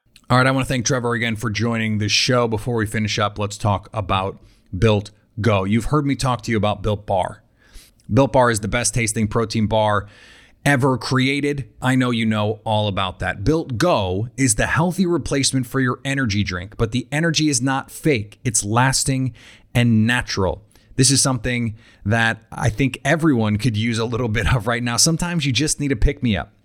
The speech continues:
Take a one and a half ounce package, put it in your briefcase, put it in your golf bag, put it in your pocket, just to have, put it in your purse. Built Go is the best workout gel on the market. It's like five-hour energy without the same crash. Plus, it's natural,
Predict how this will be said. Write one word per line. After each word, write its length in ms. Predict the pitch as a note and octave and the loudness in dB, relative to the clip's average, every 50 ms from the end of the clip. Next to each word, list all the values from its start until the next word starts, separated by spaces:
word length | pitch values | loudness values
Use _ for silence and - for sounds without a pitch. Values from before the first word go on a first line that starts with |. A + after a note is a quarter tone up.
| _ _ _ - _ - | _ _ _ -20 _ -6
Take 340 | - - C#3 C#3+ C#3+ - - - - - - | 0 2 2 2 0 -2 -14 -20 -20 -10 0
a 80 | - G2+ | 2 4
one 180 | G#2 B2 C#3 | 4 6 4
and 80 | D#3 D3+ | 4 2
a 40 | C#3+ | 2
half 240 | C#3 C#3 C3 - | 0 -2 -4 -2
ounce 180 | A#2 A2+ G#2 G#2 | -2 -4 -2 0
package, 420 | - - C3 C#3 C3 C#3+ C3 - | 2 2 2 2 0 -2 -4 -4
put 160 | - - C#3 B2 | -2 -2 -2 0
it 40 | |
in 80 | C3 C3 | 0 0
your 120 | C3 C3 | 0 -2
briefcase, 720 | A#2+ G2+ C3+ D3 C#3 C#3+ - B2+ G#2+ F2+ - - - - - _ _ _ - - - - | 0 2 2 0 0 0 -2 -2 -2 -2 -2 -4 -6 -8 -8 _ _ _ -20 -20 -18 -8
put 160 | - - G#2+ G#2 | 0 2 4 4
it 40 | |
in 100 | A2+ B2 | 4 4
your 80 | C3 C3+ | 2 2
golf 340 | A#2 D3+ D3+ D3 C#3+ - - | 2 0 0 0 -2 -4 -2
bag, 400 | B2+ A2+ G#2 E2 A#1 - G#2 - _ _ _ _ _ _ - | -2 0 0 -2 -4 -6 -10 -16 _ _ _ _ _ _ 0
put 140 | - A2 | 2 4
it 60 | G#2 G#2+ | 4 4
in 100 | A2+ A#2 | 4 2
your 120 | B2 A#2+ | 0 0
pocket, 760 | G#2 - - C#3+ C#3+ D3 D3+ - - B2 A2+ G2 - - - - _ _ - - | 0 0 2 4 4 2 2 2 0 0 2 0 -2 -4 -14 -20 _ _ -8 -2
just 420 | - D#3 E3 - - - _ - | 0 0 2 0 -2 -6 _ 0
to 80 | - C#3+ | 2 4
have, 480 | G#2+ C3+ F3 F#3 E3 G#2+ G2+ F#2+ - | 4 4 4 4 2 0 -2 0 4
put 120 | - B2+ C3 | 4 4 4
it 40 | |
in 80 | C#3+ D3+ | 4 2
your 100 | D3 C#3+ | 0 0
purse. 400 | - - D#3 C#3+ A#2 G2+ - - | 0 0 2 2 2 2 0 -2
Built 280 | - G2+ C3+ D#3 D#3 - | -2 0 0 0 0 0
Go 160 | C#3+ C3+ C3 | 0 0 2
is 140 | C3 A2 G2+ | 0 0 -2
the 80 | G#2+ | -4
best 400 | F#2 F2 G#2+ A#2+ C#3 C#3+ - - | -4 -2 0 0 0 0 -2 -2
workout 400 | G#2+ A2+ A#2 A2+ G2+ A#2 A2 A2 | -2 -2 -4 -2 -2 -4 -4 -2
gel 440 | G#2+ - G#2 F#2+ F#2 F#2 F2 E2 - - _ - - _ _ - - | 0 0 0 0 0 -2 -4 -6 -10 -16 _ -20 -20 _ _ -6 2
on 340 | G#2 G2+ G2 F#2+ F#2 F#2 F#2 | 4 4 4 4 2 0 -2
the 80 | F#2 | -2
market. 300 | F#2 F#2+ F#2+ F2+ - G#2 | -2 -2 -2 -2 -2 -2
It's 100 | A2+ A#2 | 0 0
like 120 | - - - | 0 0 0
five-hour 480 | - E3 D#3 E3+ F3+ F3+ F3 E3 D#3 | 0 0 0 2 2 0 0 0 0
energy 340 | C3+ C3 C3+ C3 A2+ A2+ B2+ | 0 0 0 0 0 0 0
without 520 | A#2 A2 G#2+ G#2+ - - C#3+ D3 C#3+ - - | 0 0 -2 -4 -2 -2 -2 -2 -2 -2 -2
the 80 | A#2 | 0
same 360 | - - - B2+ B2 A#2+ A#2 | 0 2 2 0 0 -2 -2
crash. 720 | A2 - - - - - B2 B2 A#2+ G#2+ F#2 F2+ - - - | -4 -8 -10 -10 -6 -2 0 2 2 2 0 -4 -8 -10 -4
Plus, 220 | - A#2 - - | -4 -2 -2 -2
it's 180 | F#2+ - - - | -4 -6 -4 0
natural, 600 | A2 A2+ A#2+ C3 B2 - - A#2 A2 G2 F2+ | 2 2 2 2 0 -2 0 0 0 0 0